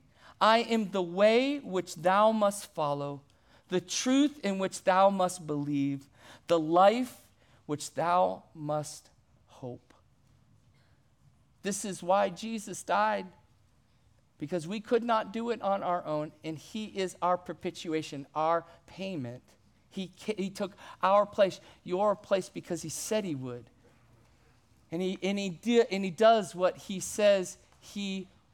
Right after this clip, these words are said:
will do. And then he ends verse six by saying this, "No one comes to the Father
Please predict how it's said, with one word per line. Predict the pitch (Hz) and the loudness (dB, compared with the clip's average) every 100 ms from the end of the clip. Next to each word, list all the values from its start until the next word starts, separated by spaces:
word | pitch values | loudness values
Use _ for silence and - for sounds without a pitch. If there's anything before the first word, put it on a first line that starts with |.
| - | -12
will | 156 170 170 175 - _ _ _ _ | -4 0 0 -4 -14 _ _ _ _
do. | 151 139 131 143 _ _ _ _ _ | -8 -6 -8 -12 _ _ _ _ _
And | 156 | -4
then | 180 185 | 0 0
he | 208 | 0
ends | 202 220 214 | 0 0 -2
verse | 185 220 214 | -2 -2 -2
six | - 214 175 | -4 -4 -6
by | - 165 156 | -2 0 0
saying | - 175 170 165 | -2 -4 -2 -4
this, | 143 127 - - _ _ _ _ _ _ _ _ _ _ _ _ _ _ _ _ _ | -6 -8 -12 -20 _ _ _ _ _ _ _ _ _ _ _ _ _ _ _ _ _
"No | 170 180 214 | -2 4 4
one | 254 190 143 139 156 - _ _ _ _ _ _ - _ | 4 2 -2 -4 -10 -18 _ _ _ _ _ _ -20 _
comes | 202 214 220 - | 4 4 4 -4
to | - 220 | -10 -8
the | 185 170 | -4 -6
Father | - - 220 196 135 120 123 | -6 0 2 2 0 -6 -12